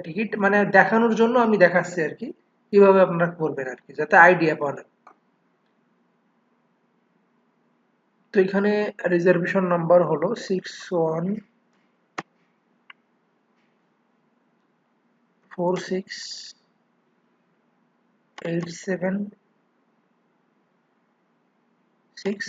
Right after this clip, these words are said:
ফাইভ সেভেন। এরপরে কন্ট্যাক্ট পারসন লাস্ট নেম, প্যাসেঞ্জার যে যাবে তার লাস্ট নেম দিয়ে দিবেন। তো আমি এখানে যে যাবে তার নাম হলো মিয়া,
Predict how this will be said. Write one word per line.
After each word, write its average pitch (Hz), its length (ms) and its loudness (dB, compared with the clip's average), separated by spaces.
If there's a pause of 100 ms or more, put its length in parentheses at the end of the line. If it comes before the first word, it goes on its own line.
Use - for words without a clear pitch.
(140)
ফাইভ 156 180 -2 (140)
সেভেন। 123 240 -10 (1600)
এরপরে 208 420 2 (840)
কন্ট্যাক্ট 190 480 4
পারসন 190 320 2 (160)
লাস্ট 151 280 -2
নেম, 139 100 -8 (160)
প্যাসেঞ্জার 175 520 0
যে 170 160 -4
যাবে 147 240 -2 (580)
তার 156 120 0 (100)
লাস্ট 151 240 0
নেম 170 160 -4
দিয়ে 165 160 -4
দিবেন। 180 180 -8 (100)
তো 202 60 0 (120)
আমি 170 120 -4 (100)
এখানে 175 300 -6 (960)
যে 170 100 -4 (120)
যাবে 151 240 -2 (140)
তার 156 220 0
নাম 160 180 -6
হলো 165 140 -8 (160)
মিয়া, 147 300 -6